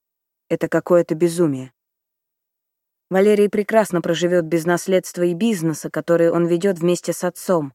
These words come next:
Однако я понимаю его нежелание его терять в случае недовольства папули. Кто ж в здравом уме откажется от миллиардов,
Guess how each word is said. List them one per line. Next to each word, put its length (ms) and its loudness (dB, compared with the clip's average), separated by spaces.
Однако 400 0
я 160 6
понимаю 460 2
его 160 0
нежелание 600 2
его 180 0
терять 460 -4
в 80 -20
случае 460 0
недовольства 720 2
папули. 580 -4
Кто 280 2
ж 40 -6
в 60 -12
здравом 480 2
уме 260 2
откажется 540 -2
от 100 -6
миллиардов, 640 0